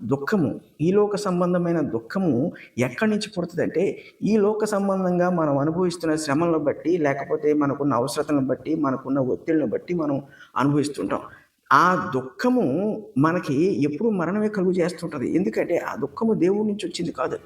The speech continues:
దేవుడి నుంచి వచ్చిన దుఃఖం ఎప్పుడూ కూడా మన మనసును మారుస్తుంది. ముందు మనము ప్రక్షాళన చెందాలని కోరుకుంటది, ముందు మన అంతరంగం అంతా కూడా శుద్ధి చేయబడాలని కోరుకుంటది. ఎప్పుడైతే మనం పరిపూర్ణంగా శుద్ధి చేయబడ్డామో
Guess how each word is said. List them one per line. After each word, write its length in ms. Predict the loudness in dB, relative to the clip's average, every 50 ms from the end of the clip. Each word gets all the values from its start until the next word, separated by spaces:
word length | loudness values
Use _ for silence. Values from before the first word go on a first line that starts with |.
| -16 -20 _ _ -20 -20 _ -20 -20 -20 -20 -20 -20 -20 -20 -14 0
దేవుడి 320 | 2 4 4 6 4 4 2
నుంచి 180 | 2 2 0
వచ్చిన 320 | 0 -2 -2 -2 -4 -2 0
దుఃఖం 300 | 0 0 2 2 2 2
ఎప్పుడూ 280 | 0 0 0 0 0
కూడా 220 | 0 0 0 0 0
మన 160 | 0 0 0
మనసును 360 | 0 0 0 -2 -2 -2 -2
మారుస్తుంది. 460 | -2 0 -2 -2 -4 -6 -10 -14 -16 -16 -20 -20 _ -20 -20 -16 -4 0 2 4
ముందు 260 | 4 4 2 2 2
మనము 800 | 2 2 2 0 0 0 0 0 0 0 0 0 -2 -2 -2 -2
ప్రక్షాళన 460 | -4 -4 -2 0 0 2 2 2 0 -2 0 -2
చెందాలని 340 | 0 0 2 2 0 0 -2
కోరుకుంటది, 800 | 0 0 0 0 -2 -4 -6 -10 -10 -14 -16 -20 _ _ 2
ముందు 180 | 2 2 4 2
మన 200 | 2 2 0 0
అంతరంగం 500 | 0 0 0 0 2 2 2 0 0 0
అంతా 300 | -2 -2 -2 0 0 0
కూడా 360 | 0 0 0 0 2 2 2
శుద్ధి 300 | 0 0 -2 -4 -2 0 2 2
చేయబడాలని 480 | 2 4 2 2 0 0 0 -2 -2
కోరుకుంటది. 520 | 0 0 0 -2 -2 -4 -10 -12 -14 -14 -18 _ _ _ _ _ _ _ _ _ _ _ _ _ _ _ -20 -20 -20 -20 -4 _ 4 4
ఎప్పుడైతే 520 | 4 6 4 4 4 4 4 4 4 4
మనం 320 | 4 4 2 0 0 0 0
పరిపూర్ణంగా 880 | 0 -2 -2 -2 0 2 2 2 2 0 0 0 2 2 2 0 0 -4 -8 -12 -18 -20 -20 _ _ _ -4
శుద్ధి 240 | -2 0 0 2 2
చేయబడ్డామో 720 | 4 4 4 4 4 2 0 0 -4 -4 -4 -4 -4 -4